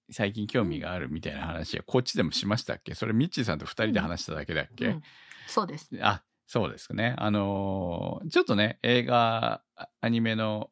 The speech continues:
Speaker 1: 映画を見に行きまして、えー、そこアニの方で特集しましたけど、まあ、その絡みで、ジャパニーズウイスキーにちょっと興味を持ちまして、で、一本買ったんですけれども、まあ、比較的安いやつだったんで、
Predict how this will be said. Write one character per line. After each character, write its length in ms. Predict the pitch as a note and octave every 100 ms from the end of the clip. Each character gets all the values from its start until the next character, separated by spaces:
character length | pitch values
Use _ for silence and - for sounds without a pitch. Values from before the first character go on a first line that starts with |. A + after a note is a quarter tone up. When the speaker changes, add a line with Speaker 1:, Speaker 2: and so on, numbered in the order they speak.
| -
Speaker 1:
映 160 | G#2+
画 140 | G#2 G#2
を 40 |
見 140 | G#2
に 120 | G#2+ C#2
行 80 |
き 80 | -
ま 160 | E2+ F2
し 80 | -
て、 420 | E2+ D#2 - - - - - _ -
え 200 | D#2+ E2
ー、 20 |
そ 120 | G2
こ 80 | G#2
ア 40 | G2
ニ 100 | F#2
の 100 | F2+
方 80 |
で 80 | D2+
特 220 | - - -
集 120 | -
し 80 | -
ま 140 | E2
し 60 | -
た 80 |
け 80 | -
ど、 100 | E2+
ま 120 | A#2+
あ、 60 | D3+
そ 120 | F3
の 160 | E3+ F3+
絡 200 | F#3 E3+
み 160 | F3+ C3
で、 480 | F2 F2+ E2+ - _
ジ 100 | -
ャ 20 | G2+
パ 120 | A#2+
ニ 200 | C3 C3
ー 40 |
ズ 120 | B2+ -
ウ 40 |
イ 100 | B2+
ス 100 | B2+
キ 100 | -
ー 60 | D#2
に 80 | -
ち 80 |
ょ 20 | F#2+
っ 40 |
と 100 | -
興 200 | - G2
味 160 | D#2 C#2+
を 40 |
持 140 | D2
ち 120 | D2 D#2
ま 160 | D2+
し 100 | -
て、 380 | - D2+ D2+ - - - - - -
で、 300 | C#3+ B2+ -
一 120 | - G#3
本 220 | D#3 F#2+
買 140 | E2
っ 20 |
た 180 | D#2+ A#2
ん 60 | G2
で 80 | C#2+
す 100 | -
け 100 | -
れ 80 |
ど 120 | E2 A2
も、 200 | G2+ E2
ま 280 | F#3 A3 -
あ、 20 |
比 80 | -
較 120 | -
的 260 | G2 G#2+ G#2
安 280 | E2+ E2 C2+
い 20 |
や 80 | -
つ 120 | _ -
だ 80 |
っ 40 | -
た 120 | -
ん 60 | -
で、 260 | - D#2